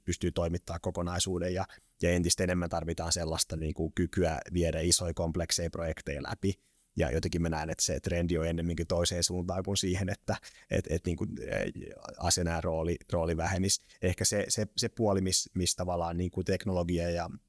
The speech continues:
ja ehkä taloustilannekin tulee mukaan, että ihan semmoista niinku tavallaan, ö, ihan, ihan day-to-day-asioita ei kannata niinku käyttää asianajotoimiston pöydällä, vaan sit siihen voi löytyä niinku, ö, parempia teknisiä ratkaisuja tai ne tehdään, tehdään asiakkaiden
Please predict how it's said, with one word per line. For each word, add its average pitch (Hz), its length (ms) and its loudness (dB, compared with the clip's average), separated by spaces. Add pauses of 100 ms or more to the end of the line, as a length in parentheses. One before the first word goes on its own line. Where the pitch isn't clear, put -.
(240)
ja 98 120 6
ehkä 95 160 0
taloustilannekin 95 640 0
tulee 87 180 0
mukaan, 87 320 -2
että 85 120 -2
ihan 90 140 4
semmoista 92 360 0
niinku 90 240 0 (280)
tavallaan, 87 380 2 (240)
ö, 52 320 -10 (240)
ihan, 107 200 4
ihan 107 240 2
day-to-day-asioita 98 800 2
ei 90 60 0
kannata 87 320 -2
niinku 85 200 -2
käyttää 85 580 -2 (340)
asianajotoimiston 85 680 0
pöydällä, 104 400 4 (180)
vaan 90 120 2
sit 92 120 0
siihen 90 220 2
voi 87 160 2
löytyä 85 320 0
niinku, 80 340 -2
ö, 87 300 -2
parempia 87 400 0
teknisiä 87 440 0
ratkaisuja - 460 0
tai 82 120 -2
ne 80 80 -2
tehdään, 85 400 -2
tehdään 85 280 -2
asiakkaiden 87 640 0